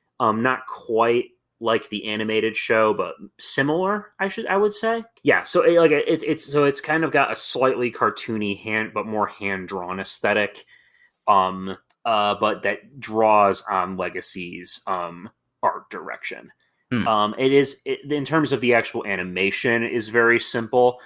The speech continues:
Speaker 1: Um, mostly characters will be kind of in an idle pose where their, like, head is kind of bobbing up and down, but that's about it. Um, you ca-, and, and there, there is a co-, a persistent rain effect over most of the scenes that are, like, outdoors and stuff.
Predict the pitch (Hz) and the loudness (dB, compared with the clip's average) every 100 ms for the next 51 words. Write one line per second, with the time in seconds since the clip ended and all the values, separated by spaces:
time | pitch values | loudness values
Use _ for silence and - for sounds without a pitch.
0 | - _ _ 113 107 104 98 101 104 _ | -20 _ _ -2 0 0 -2 -6 -10 _
1 | _ - 113 110 - 107 101 113 104 - | _ 0 2 2 0 -2 2 0 0 -2
2 | 95 98 90 - 101 95 90 92 95 92 | -8 -8 -8 -4 -2 -2 -4 -6 -4 -4
3 | 87 87 101 98 95 95 98 87 90 110 | -4 -6 -2 2 2 0 -6 -10 -12 -12
4 | 95 - - 87 87 - 90 85 101 85 | -14 -12 -8 -6 -6 -8 -8 -2 -2 0
5 | 92 90 90 92 90 87 85 90 90 85 | -4 -6 -8 -8 -6 -8 -8 -10 -10 -12
6 | - 87 85 87 90 - _ - _ _ | -10 -8 -8 -4 -4 -6 _ -20 _ _
7 | - 113 110 107 107 - - 107 104 113 | -2 0 0 -4 -6 -12 -6 -6 -4 -4
8 | 101 90 87 113 104 92 - 104 - - | -4 -4 -4 0 2 2 -2 -12 -14 -10
9 | - 101 98 - 98 - 117 - 98 - | -4 -2 -2 -4 -6 -4 -6 -4 -8 -6
10 | 92 90 90 87 - 90 90 - - 95 | -4 -4 -4 -6 -10 -10 -10 -14 -8 -6
11 | 90 90 87 87 - 90 - - 90 85 | -6 -8 -6 -8 -8 -18 -12 -10 -10 -12
12 | 90 92 87 92 101 95 - 90 67 71 | -12 -10 -6 -8 -6 -8 -8 -16 -14 -14
13 | 120 107 - 90 104 - | -12 -10 -10 -8 -10 -10